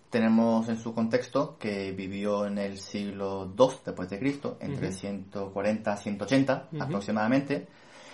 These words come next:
Speaker 1: Perteneció a uno de los generadores, bueno, de los emperadores buenos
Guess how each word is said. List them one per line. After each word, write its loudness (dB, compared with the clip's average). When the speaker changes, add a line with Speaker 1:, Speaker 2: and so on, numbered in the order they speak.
Speaker 1:
Perteneció 10
a 12
uno 6
de 4
los 6
generadores, 4
bueno, -2
de -2
los -2
emperadores 4
buenos 6